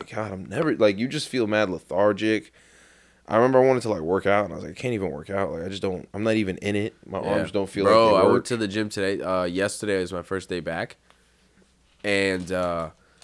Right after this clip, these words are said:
Speaker 2: God damn, I'm struggling to breathe, bro.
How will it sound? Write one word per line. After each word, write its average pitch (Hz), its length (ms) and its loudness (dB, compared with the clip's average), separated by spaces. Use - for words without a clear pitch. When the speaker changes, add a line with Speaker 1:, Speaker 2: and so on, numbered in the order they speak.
Speaker 2:
God 107 300 6
damn, 98 300 4
I'm - 600 -18
struggling 113 760 4
to 98 60 -6
breathe, 90 380 -6
bro. 87 240 -8